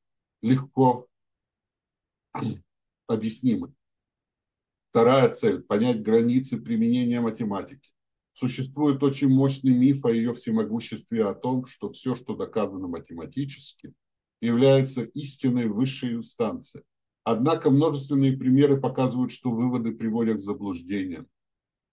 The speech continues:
Основной принцип научной идеологии заключается в том, что все явления природы и общества могут быть измерены и превращены в числа или математические объекты.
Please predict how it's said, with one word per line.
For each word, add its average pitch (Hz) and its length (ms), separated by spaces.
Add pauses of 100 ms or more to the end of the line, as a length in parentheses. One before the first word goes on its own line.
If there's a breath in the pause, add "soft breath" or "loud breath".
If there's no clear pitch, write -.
(480)
Основной 156 580
принцип 151 440
научной 143 560
идеологии 120 560
заключается 113 720
в - 100
том, 143 220
что 131 220
все 135 320
явления 120 440
природы 113 680
и - 20
общества 113 600
могут 113 420
быть 110 280
измерены 110 720
и 98 40
превращены 104 720
в - 100
числа 110 420
или 98 160
математические 90 920
объекты. 87 500